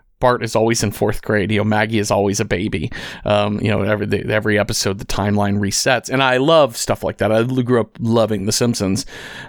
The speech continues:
But, uh, yeah, being able to have people age in a certain way is, in a real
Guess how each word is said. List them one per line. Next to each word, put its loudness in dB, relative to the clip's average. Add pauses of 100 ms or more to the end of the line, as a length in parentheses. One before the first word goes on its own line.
But, 2
uh, 2 (320)
yeah, 0
being 2
able 2
to 0 (440)
have -2
people -2
age 0
in 2
a 0
certain 0
way 0
is, 0 (160)
in 0
a 0
real 2